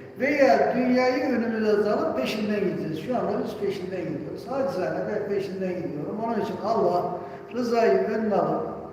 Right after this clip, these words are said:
emrettiği ibadet-i ubudiyetleri mükemmel yapıp haramlardan kaçarak dünyayı önünden yetişmeye çalışan değil, Allah rızası üzere devam ederken arkasından dünyayı Rabbimizin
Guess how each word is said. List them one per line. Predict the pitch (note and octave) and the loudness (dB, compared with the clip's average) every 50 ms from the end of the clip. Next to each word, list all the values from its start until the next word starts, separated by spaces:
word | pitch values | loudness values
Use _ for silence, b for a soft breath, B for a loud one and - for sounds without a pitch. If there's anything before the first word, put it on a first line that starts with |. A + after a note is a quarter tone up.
| - - - - - - - A#3+ | -14 -16 -16 -18 -18 -14 -8 -4
emrettiği | A#3+ A#3+ A3 G3+ G3+ F#3+ G3 G3+ F#3+ F3 E3 F3+ G3 G3+ | -2 -2 2 4 4 2 2 0 0 -2 -2 -2 -2 0
ibadet-i | G#3+ G#3+ G3 F3+ - - - - - | 2 2 4 4 4 2 2 0 0
ubudiyetleri | G3 G#3 G#3 G3+ G#3 G3 F#3+ F#3+ F#3+ F3+ F3+ F3+ F3+ F3 E3 | 0 2 2 4 4 2 2 0 -2 -2 -2 -2 -2 -4 -4
mükemmel | D#3+ - - - - G#3 G3+ G3+ F#3+ F#3 F3+ F3 F3+ F3 | -4 -4 -6 -6 -4 0 0 2 2 2 2 0 2 2
yapıp | F3+ F3+ G#3 G#3 - F#3 | 0 0 0 -2 -2 -2
haramlardan | F#3+ G#3+ G#3 G#3+ G#3+ G#3+ G#3+ - G#3+ G#3+ - - - | 0 0 2 2 4 4 4 2 2 0 -2 -2 -2
kaçarak | G#3+ G#3 G3+ G3+ - A3 A#3+ G#3 F#3+ F3+ - F#3 - G#3+ | -2 -2 -4 -4 -2 -2 0 2 2 2 0 -2 -2 -4
dünyayı | A3 A#3 A3+ A3+ A#3 A#3 A#3 A#3 A#3+ C4 C#4 D4+ - - - - - - - - - - - - - - | -4 -4 0 2 4 4 4 4 2 2 2 2 2 0 -2 -4 -6 -8 -10 -12 -14 -16 -16 -18 -10 -4
önünden | G3+ G#3+ G#3+ A3 A3 G#3+ G#3 G#3 A3+ A3+ A3 G3 G3 | -2 0 2 2 2 2 2 2 2 2 2 2 4
yetişmeye | F#3+ F#3 - - - - - G3 G3+ G3+ G3 F#3+ | 2 2 2 0 -2 -4 -4 -2 -2 0 0 0
çalışan | G3 F#3+ F3 E3+ E3 - F3 F3 E3 D#3+ D#3+ D#3 | -2 -2 -2 -2 -2 -4 -4 -4 -4 -4 -4 -4
değil, | E3 F3+ G3 A3 A#3+ A#3+ A3+ - - - - - - - - - - - | 0 2 2 4 4 2 2 0 -2 -4 -8 -8 -10 -12 -16 -14 -8 -6
Allah | F#3 F#3 F#3+ F#3 F#3 F#3 F#3+ F#3+ F#3+ | -2 2 2 2 4 4 2 2 2
rızası | E3+ D#3 F3 F3+ F3 F3 - - A#3+ A#3+ G3+ - | 2 2 2 2 2 2 2 0 -2 -2 -2 -2
üzere | F3+ F#3 F#3 F3+ E3+ E3 - - | -2 0 0 0 0 0 0 2
devam | E3+ F3 F#3 G3+ G#3+ G#3+ G3 E3+ | 2 4 6 6 6 6 4 4
ederken | E3 E3+ F3 E3+ E3 E3 E3+ G3 G3+ | 2 2 0 0 -2 0 -2 0 0
arkasından | G3 G3 G3 F#3 F3 E3+ - F3 F3 F3 F3 F#3 G3+ G#3+ G3+ - - | 0 -2 -2 -2 -4 -4 -4 -4 -6 -6 -2 -2 0 0 0 0 0
dünyayı | F3+ F3+ F3 F3 F3+ F3+ F3+ F3+ G3 A3+ A#3+ - F#3+ G3 | 0 0 0 2 2 2 2 2 0 0 0 0 0 0
Rabbimizin | G3 G3 F#3+ F3+ F#3 F3+ F3 F3 - - G3+ A3+ C4+ D4 - | 0 0 0 -2 -2 -2 -4 -4 -2 -2 0 0 0 0 0